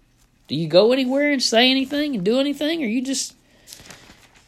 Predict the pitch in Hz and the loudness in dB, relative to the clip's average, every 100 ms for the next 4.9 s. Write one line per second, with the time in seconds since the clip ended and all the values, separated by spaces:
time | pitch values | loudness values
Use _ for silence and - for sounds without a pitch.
0 | _ _ 294 311 302 269 262 - 269 240 | _ _ -4 2 2 2 0 0 2 2
1 | 269 240 220 220 226 220 208 214 208 220 | 2 -2 4 4 4 2 -6 -4 2 4
2 | 226 214 202 220 233 233 208 196 196 233 | 4 2 0 0 0 -2 -4 -4 -2 -2
3 | 196 208 240 226 202 139 180 285 285 247 | 0 -2 -2 -2 -4 -4 -4 -2 -2 -2
4 | - 254 247 254 262 269 302 277 - | -4 -2 0 -2 -2 0 2 0 -4